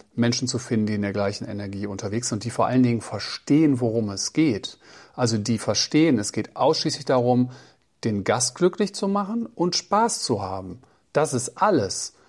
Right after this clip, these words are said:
Aber offensichtlich ist das für manche ein Riesending und eine sehr, sehr große Komplexität dahinter. Ähm, und natürlich versucht man, diese jungen Menschen dann dahin zu bringen, aber an vielen Punkten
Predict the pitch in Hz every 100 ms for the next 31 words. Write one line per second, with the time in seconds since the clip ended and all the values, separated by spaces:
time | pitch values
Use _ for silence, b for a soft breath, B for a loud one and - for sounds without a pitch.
0 | b b 143 147 135 135 131 123 127 120
1 | 117 - 110 123 127 113 110 110 120 131
2 | 107 101 180 170 B B B - 127 120
3 | 113 101 113 151 147 120 120 135 151 131
4 | - 143 127 117 107 - 147 - 101 104
5 | 101 131 156 B B B B - 113 113
6 | 113 113 123 - 113 107 - - 107 -
7 | 147 - 104 127 123 - 117 110 117 110
8 | 107 107 117 110 110 - 107 104 101 110
9 | 143 214 170 160 160 135 117 117 113 -
10 | 120 123 - 120 - 104 - 113